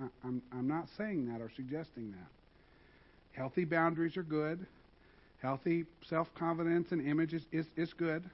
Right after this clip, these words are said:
But the ultimate goal is not to have my rights respected.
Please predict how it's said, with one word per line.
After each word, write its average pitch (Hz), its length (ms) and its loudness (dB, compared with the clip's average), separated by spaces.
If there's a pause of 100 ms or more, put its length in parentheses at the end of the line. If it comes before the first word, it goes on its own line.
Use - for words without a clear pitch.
(1600)
But 151 200 -2
the 156 80 -2
ultimate 208 640 4
goal 170 720 4
is 147 260 0
not 160 480 2
to 151 100 -6
have 143 260 -4
my 151 380 2
rights 143 540 -2
respected. 120 640 -10